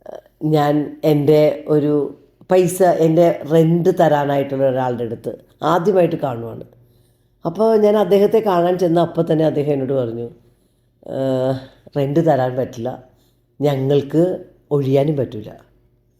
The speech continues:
ഞങ്ങൾക്ക് ഈ ഓഫീസ് മാറണ ഇത്ര റെന്റ് തരാൻ പറ്റില്ല." അപ്പോൾ എനിക്ക്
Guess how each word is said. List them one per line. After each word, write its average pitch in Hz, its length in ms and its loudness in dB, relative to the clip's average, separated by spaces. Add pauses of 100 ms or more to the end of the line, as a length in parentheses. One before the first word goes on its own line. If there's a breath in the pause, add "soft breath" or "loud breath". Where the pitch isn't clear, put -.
(300)
ഞങ്ങൾക്ക് 139 220 -2
ഈ 208 80 6
ഓഫീസ് 185 260 -2
മാറണ 175 300 2
ഇത്ര 170 220 2
റെന്റ് 143 300 2
തരാൻ 131 280 2
പറ്റില്ല." 117 300 -8 (840)
അപ്പോൾ 180 160 0
എനിക്ക് 208 400 0